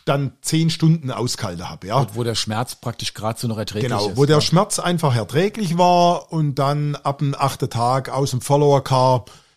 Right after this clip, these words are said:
Speaker 1: wir starten mit achthunderter Ibu und, äh,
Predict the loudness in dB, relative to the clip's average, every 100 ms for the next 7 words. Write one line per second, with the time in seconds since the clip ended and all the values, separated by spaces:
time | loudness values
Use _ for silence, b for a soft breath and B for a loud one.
0 | _ -8 -2 0 2 4 2 4 0 0
1 | 0 0 0 0 0 2 4 6 4 2
2 | _ -6 -2 0 -2 -4 _ -2 2 2